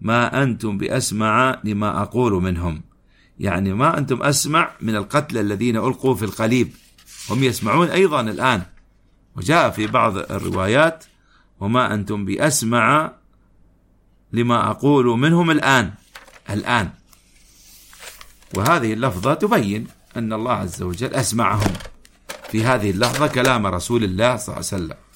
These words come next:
أما الأصل فأن الموتى لا يسمعون. هذا هو فهم هذا الحديث على القول الراجح. والمقصود من مناداتهم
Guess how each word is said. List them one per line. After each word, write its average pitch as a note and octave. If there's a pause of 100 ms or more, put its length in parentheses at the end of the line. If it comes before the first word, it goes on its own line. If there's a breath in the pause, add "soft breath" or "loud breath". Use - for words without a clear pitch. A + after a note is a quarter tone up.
(540)
أما A2
الأصل C#3+
فأن A#2
الموتى C3+
لا C#3
يسمعون. F#2+ (720)
هذا B2
هو A2 (840)
فهم G#2+
هذا G2
الحديث F#2
على G2+
القول G#2+
الراجح. F2 (1160 soft breath)
والمقصود C3+ (760)
من G2+ (160)
مناداتهم G2+